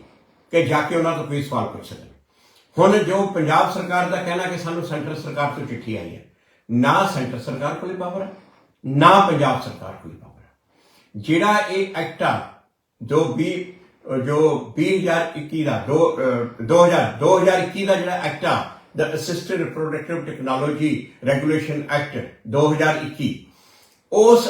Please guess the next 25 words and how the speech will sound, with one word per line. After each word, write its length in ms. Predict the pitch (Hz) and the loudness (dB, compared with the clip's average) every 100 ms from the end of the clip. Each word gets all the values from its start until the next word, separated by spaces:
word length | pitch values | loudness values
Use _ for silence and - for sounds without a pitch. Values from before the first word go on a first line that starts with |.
| - | -2
ਐਕਟ 260 | 170 175 - | -4 -4 -6
ਦੇ 460 | 185 180 196 196 143 | -8 -4 -4 -4 -4
ਵਿੱਚ 420 | 139 127 - 180 190 208 208 - - _ _ - | -6 -6 -6 -2 -2 -2 -4 -12 -20 _ _ -16
ਜੋ 280 | 117 - 175 226 240 233 - _ _ _ _ _ | -10 0 4 6 6 2 -6 _ _ _ _ _
ਉਹਦੇ 200 | 185 208 226 | 0 2 2
ਚ 80 | |
ਰੂਲਸ 540 | 220 143 139 175 208 226 | 0 -2 0 0 2 0
ਆ 40 | |
ਕਲੀਨਿਕਸ 600 | 240 - 214 247 254 - | 0 0 0 2 2 0
ਦੇ 60 | 226 | 0
ਵਾਸਤੇ, 400 | 185 120 - - - _ _ _ _ _ _ _ _ | 0 -2 -4 -12 -18 _ _ _ _ _ _ _ _
ਜਿਹੜੇ 440 | - 117 175 240 254 | -10 0 2 2 0
ਕਲੀਨਿਕ 480 | 175 175 196 233 220 | -2 0 2 2 2
ਨੇ 140 | 233 | 2
ਰਜਿਸਟਰ 520 | 233 147 156 - 196 | 2 0 -4 -4 -6
ਕਰਾਉਣਾ, 460 | 196 - 139 104 - - _ _ - - | -4 -2 -2 -2 -8 -20 _ _ -20 -4
ਕਲੀਨਿਕ 500 | 170 196 226 240 220 | 0 2 2 2 0
ਨੇ 300 | 233 226 233 | -2 0 -2
ਰਜਿਸਟਰ 560 | 175 139 147 139 202 | -2 -6 -8 -8 -10
ਤੇ 160 | 180 214 | -2 2
ਉਹਦੇ 460 | 202 - 214 240 285 | 2 0 2 6 6
ਵਾਸਤੇ 440 | 247 226 240 240 | 6 2 2 0
ਸਾਰੀਆਂ 360 | 196 196 202 175 | 0 -2 -2 -4
ਰਿਸਟ੍ਰਿਕਸ਼ਨ 380 | 139 147 - | -6 -10 -10
ਨੇ, 200 | 117 98 | -10 -12